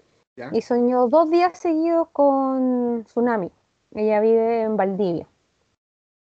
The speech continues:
Speaker 2: Y ayer, bueno, justo en esos días que soñó, se le murió su bisabuela y está, y tuvo que viajar a ver a su familia. Y ayer me manda una foto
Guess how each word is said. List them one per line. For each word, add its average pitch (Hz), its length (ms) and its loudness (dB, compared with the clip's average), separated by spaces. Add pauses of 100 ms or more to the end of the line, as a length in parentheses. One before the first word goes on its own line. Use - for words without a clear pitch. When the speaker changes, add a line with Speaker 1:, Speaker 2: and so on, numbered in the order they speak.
(760)
Speaker 2:
Y 226 160 0
ayer, 269 340 2 (460)
bueno, 214 220 0
justo 240 260 -4
en 247 80 0
esos 254 200 -2
días 262 180 0
que 262 120 -4
soñó, 254 320 -2
se 269 140 -4
le 247 120 0
murió 226 280 2
su 208 160 -2
bisabuela 233 600 -2 (600)
y 220 80 -2
está, 220 680 0
y 220 120 0
tuvo 233 340 4
que 214 220 2 (120)
viajar 220 400 0
a 247 80 0
ver 247 160 -2
a 254 80 -6
su 247 120 -14
familia. 247 480 -6 (800)
Y 220 140 2
ayer 254 220 6
me 277 140 6
manda 262 280 0
una 269 200 0
foto 285 540 -4